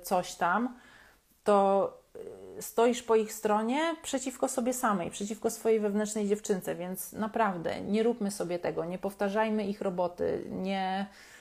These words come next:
nie kręćmy sami na siebie bacika, tylko bądźmy dla siebie samych wsparciem, bo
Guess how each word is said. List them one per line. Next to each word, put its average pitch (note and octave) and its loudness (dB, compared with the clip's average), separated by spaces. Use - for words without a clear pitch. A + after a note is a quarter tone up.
nie G3 0
kręćmy A#3 2
sami G#3+ 0
na G3+ 0
siebie G3+ 0
bacika, G3 2
tylko G#3 2
bądźmy G#3 0
dla G3+ 2
siebie G3+ 0
samych F#3+ -2
wsparciem, F3+ 0
bo F3+ 4